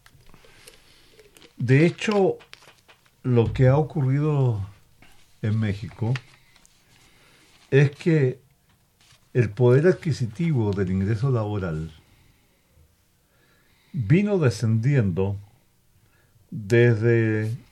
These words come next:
el primer trimestre de dos mil ocho. Estos datos son de la Encuesta Nacional de Ocupación y Empleo. Desde mil novecientos siete punto dieciséis pesos en términos reales,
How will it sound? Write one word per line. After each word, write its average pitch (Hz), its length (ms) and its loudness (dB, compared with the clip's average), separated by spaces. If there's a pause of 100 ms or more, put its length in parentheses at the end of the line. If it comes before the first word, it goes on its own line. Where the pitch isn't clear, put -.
(120)
el 107 160 -2
primer 104 380 0
trimestre 127 600 0
de 95 300 -2
dos 85 180 -6
mil 104 220 -2
ocho. 113 240 -2
Estos 156 260 -4
datos 143 340 -4
son 127 220 -4
de 127 80 -4
la 107 80 -4
Encuesta 110 420 -6
Nacional 92 480 -8
de 104 60 -8
Ocupación 85 500 -12
y 85 60 -8
Empleo. 80 420 -10 (1600)
Desde 113 680 2
mil 147 320 4
novecientos 143 1000 -4 (100)
siete 139 540 -4
punto 135 400 -2
dieciséis 120 560 -4
pesos 113 320 -4
en 82 80 -10
términos 113 460 -6
reales, 110 600 -6